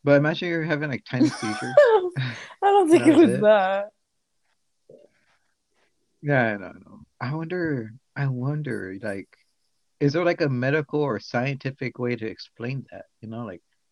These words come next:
Speaker 1: could it be, like, like, adrenaline rush? Like, as soon as you wake up in your heart, for some reason, like,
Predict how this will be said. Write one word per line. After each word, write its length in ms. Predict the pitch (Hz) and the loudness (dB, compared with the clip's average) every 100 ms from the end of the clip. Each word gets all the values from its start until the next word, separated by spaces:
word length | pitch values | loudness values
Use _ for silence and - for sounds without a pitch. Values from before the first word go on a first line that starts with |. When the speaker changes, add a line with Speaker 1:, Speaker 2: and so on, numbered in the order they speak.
| _ - | _ -6
Speaker 1:
could 120 | 139 | -6
it 100 | 117 | -2
be, 140 | 131 | -2
like, 180 | 123 113 - _ _ _ _ _ | -2 -4 -10 _ _ _ _ _
like, 160 | 123 117 | -8 -6
adrenaline 800 | 113 107 117 110 123 131 139 143 | -8 -8 -10 -8 -8 -8 -8 -8
rush? 300 | 143 151 - | -10 -12 -14
Like, 140 | 92 | -14
as 120 | - - | -12 -8
soon 120 | 117 | -8
as 60 | |
you 60 | 110 | -6
wake 180 | 110 107 | -8 -8
up 140 | 113 - | -10 -10
in 60 | |
your 120 | 95 | -14
heart, 280 | 95 98 104 | -10 -10 -10
for 100 | _ | _
some 180 | - 101 | -16 -12
reason, 300 | 101 104 101 | -12 -12 -12
like, 200 | 95 85 | -14 -14